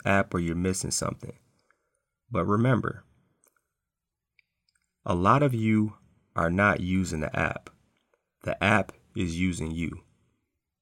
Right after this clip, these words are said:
And this is the non-microwave truth. All right, so let's recap real quick, starting backwards with number four. Your opinion matters, but you know what matters more than your opinion? Biblical truth. Hallelujah.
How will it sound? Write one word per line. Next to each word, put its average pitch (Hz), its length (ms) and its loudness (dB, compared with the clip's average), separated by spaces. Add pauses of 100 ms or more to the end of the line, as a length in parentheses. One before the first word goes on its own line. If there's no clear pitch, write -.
(160)
And 92 220 0
this 117 360 2
is 95 200 -2
the 87 80 -2
non-microwave 92 840 0
truth. - 400 -6 (800)
All 101 100 2
right, 90 220 2
so 101 140 0
let's 104 180 2
recap 110 420 2
real 95 100 0
quick, - 300 -4
starting 101 460 4
backwards 90 560 -2
with 95 120 -2
number 95 260 -2
four. 92 500 -2 (460)
Your 107 220 6
opinion 120 440 4
matters, 95 500 2 (520)
but 95 220 -6
you 95 60 0
know 98 140 2
what 98 120 0
matters 95 320 -2
more 107 180 0
than 107 120 0
your 107 100 -2
opinion? 110 400 -2 (440)
Biblical 95 420 -2
truth. - 480 0 (420)
Hallelujah. 123 720 0